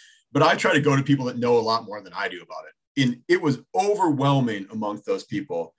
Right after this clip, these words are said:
"What do you think? Do you think this is good or do you think this is bad?" It was overwhelming amongst those people that, that they,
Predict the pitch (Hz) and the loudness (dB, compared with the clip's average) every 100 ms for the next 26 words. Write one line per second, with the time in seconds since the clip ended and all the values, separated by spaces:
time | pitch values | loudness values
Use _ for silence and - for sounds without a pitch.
0 | _ _ _ _ 127 147 185 185 139 233 | _ _ _ _ 2 4 4 0 2 2
1 | - - - 123 135 143 135 123 143 135 | 2 -8 -4 -2 0 0 -2 -2 0 2
2 | 135 117 113 113 120 - - 104 90 - | 2 -2 -6 -8 -8 -10 -8 -8 -8 -6
3 | 123 120 156 151 160 127 123 120 107 110 | -6 2 4 6 4 4 4 2 -2 -6
4 | 107 110 - 113 104 117 113 98 92 - | -6 -6 -2 -2 -2 -8 -4 -4 -4 -8
5 | 110 - _ _ 117 110 110 104 - | -14 -16 _ _ -4 -4 0 -2 -4